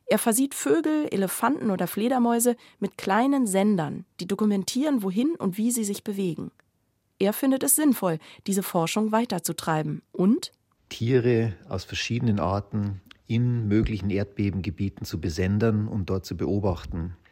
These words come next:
Speaker 2: Wir wissen zwar noch nicht, was sie spüren, wie sie es spüren und wann sie es spüren, aber es gibt sehr deutliche Hinweise, dass Tiere die Vorboten von Naturkatastrophen wahrnehmen, und zwar im Kollektiv, im Schwarm.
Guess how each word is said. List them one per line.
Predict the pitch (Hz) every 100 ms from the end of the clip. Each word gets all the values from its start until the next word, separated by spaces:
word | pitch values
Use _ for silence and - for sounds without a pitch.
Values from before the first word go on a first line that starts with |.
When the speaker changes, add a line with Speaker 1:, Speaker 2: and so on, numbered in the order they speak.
| _ _ _ _ _
Speaker 2:
Wir | - 101 95
wissen | 120 135
zwar | - 107
noch | 98
nicht, | 104 95 -
was | 104 110 -
sie | 123
spüren, | - - 120 123 139 156 160 - - _
wie | 127 95 107
sie | 127 120
es | 107
spüren | - - 143
und | 98 85
wann | 95 113 147
sie | 120
es | 95
spüren, | - - 98 107 120 147 - _ - - - - -
aber | 104 107 135 131
es | 120 -
gibt | 117 -
sehr | - 101 107
deutliche | 123 113 113 113 117
Hinweise, | 95 110 107 101 98 104 92 101 101 - - _ - _ -
dass | 90 -
Tiere | 110 113 113
die | 98
Vorboten | 92 - 110 113 110 113 - 104
von | - 92
Naturkatastrophen | 95 - 107 - 104 92 - 92 95 - 92 82
wahrnehmen, | 80 104 107 98 90 90 92 -
und | 110
zwar | - 101
im | 131 107
Kollektiv, | - 104 101 - 117 101 -
im | 98
Schwarm. | - 90 95 92 90